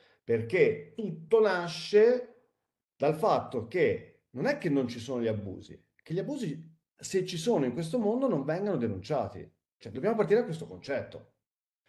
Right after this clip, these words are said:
Quindi sì, l'eliminazione o cercare di mettere in atto anche azioni, ma anche promuovere la,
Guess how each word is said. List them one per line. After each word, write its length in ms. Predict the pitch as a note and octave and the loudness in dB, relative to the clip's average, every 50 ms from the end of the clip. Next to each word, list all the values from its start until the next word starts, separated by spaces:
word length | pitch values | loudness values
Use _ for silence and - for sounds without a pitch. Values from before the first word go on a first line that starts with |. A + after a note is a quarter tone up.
| _ _ _ _ _ - | _ _ _ _ _ -4
Quindi 220 | C3+ B2 A#2 A2+ | 0 0 0 0
sì, 260 | A2 - C#4 D#4 C#4 | 0 -2 0 0 4
l'eliminazione 1120 | F#3+ D3+ C3+ B2+ C3 D3 E3 G3+ A3+ - - - G#3+ G#3+ G#3 G#3+ A3+ B3+ C#4 D4+ D4+ D4+ - | 6 6 6 6 4 0 2 0 0 0 -2 0 2 4 4 4 4 4 4 2 2 2 -2
o 100 | - B2+ | -6 -10
cercare 420 | A2+ C#3+ C3+ A#2 - F#3 F3 D#3 C#3 | -8 -8 -8 -6 -2 0 2 2 2
di 140 | C3 B2+ A#2 | 0 -2 -2
mettere 400 | C3+ D#3 D3+ D3+ - D3+ C#3 C#3 | 0 0 0 -2 -2 -4 -2 -2
in 80 | D3 | -2
atto 340 | E3+ E3+ C#3+ - - - - | -2 -2 -4 -6 -6 -6 -6
anche 220 | A#2 A#2+ A#2+ - | -4 -4 -2 -2
azioni, 360 | A#3+ A#3 - - F#3 G#3 A#3+ A#3+ | -4 -4 -4 -4 -4 -2 -2 0
ma 240 | G#3 G3 G#3 A#3+ | 0 0 0 0
anche 460 | C4+ C#4 C#4 A#3+ - - C#4 C#4 C4+ - - - - _ _ _ _ _ _ | 0 -2 -4 -4 -4 -2 -2 -2 -2 -4 -8 -20 -20 _ _ _ _ _ _
promuovere 720 | - G#3+ A3+ B3 A#3 G3 F#3 G#3+ A3+ C4+ C#4+ C#4 C4 C4+ - | 6 8 8 8 8 6 6 6 6 6 4 4 2 0 -2
la, 640 | - B2+ C3+ D3 E3 F3 F3 - - - - _ | -6 -4 -2 -2 -2 -2 -4 -6 -10 -14 -20 _